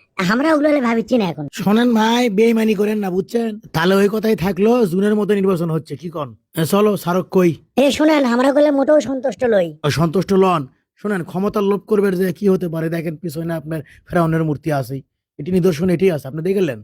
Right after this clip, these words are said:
Speaker 1: কি খবর চাচ্ছেন? আমি কি ফেরাউন লিখিন?
Speaker 2: তা কইনি, এমনি দেখানো। হ্যাঁ ভাই, বেশি সময় নাই, থাকেন, আমি গেনু, আপনার কথা কন। দেখেন, দেখেন, দেখেন আর বোঝেন।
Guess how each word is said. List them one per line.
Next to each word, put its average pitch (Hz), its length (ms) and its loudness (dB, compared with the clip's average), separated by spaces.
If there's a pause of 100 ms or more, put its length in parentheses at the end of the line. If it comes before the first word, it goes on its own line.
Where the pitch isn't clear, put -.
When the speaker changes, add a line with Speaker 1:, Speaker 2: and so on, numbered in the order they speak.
Speaker 1:
কি 262 140 2
খবর 269 220 4
চাচ্ছেন? 185 420 -4
আমি 185 240 0
কি 254 100 0
ফেরাউন 254 340 0
লিখিন? 175 380 0
Speaker 2:
তা 180 200 -2
কইনি, 190 400 0
এমনি 214 180 0
দেখানো। 160 360 -2 (180)
হ্যাঁ 247 180 2
ভাই, 226 260 4
বেশি 220 220 -2
সময় 226 320 -4
নাই, 202 160 -2 (160)
থাকেন, 202 300 -4
আমি 190 160 0
গেনু, 190 240 2 (100)
আপনার 175 260 -8
কথা 170 220 -12
কন। 143 180 -10
দেখেন, 160 320 2
দেখেন, 180 340 0
দেখেন 165 280 -2
আর 175 120 0
বোঝেন। 156 340 -2